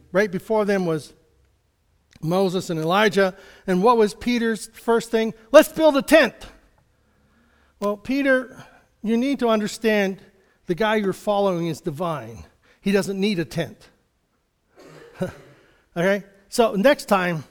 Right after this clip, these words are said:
Jesus is walking on water, and Peter says, "I wanna go there. Let me get out of the boat." Jesus says, "Come." Well, one of the things that they, Jesus was letting them know, "I'm the, I am the Lord of everything."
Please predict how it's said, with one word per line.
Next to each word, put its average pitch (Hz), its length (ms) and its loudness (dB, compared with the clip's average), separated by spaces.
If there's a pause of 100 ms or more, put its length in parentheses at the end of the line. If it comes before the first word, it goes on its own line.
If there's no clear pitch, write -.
(260)
Jesus 208 360 -2
is 165 40 -8
walking 208 400 2
on 190 160 2
water, 214 400 4 (380)
and 220 280 6
Peter 294 260 4
says, 233 340 4 (100)
"I 339 160 10
wanna 339 200 6
go 311 200 10
there. 208 400 6 (140)
Let 339 160 8
me 339 100 6
get 311 140 8
out 262 140 6
of 220 40 2
the 226 60 -2
boat." 196 360 2 (840)
Jesus 160 220 -10
says, 170 220 -8
"Come." 143 360 -10 (520)
Well, 254 400 -2 (360)
one 226 300 0
of 233 100 0
the 220 80 -2
things 240 320 -2
that 208 140 -6
they, 214 180 -2
Jesus 208 520 -4
was 175 200 -2
letting 190 260 0
them 170 180 -2
know, 170 400 -4 (400)
"I'm 233 200 0
the, 220 200 -2
I 202 240 2
am 240 180 2
the 202 80 0
Lord 190 340 2
of 185 100 2
everything." 190 680 0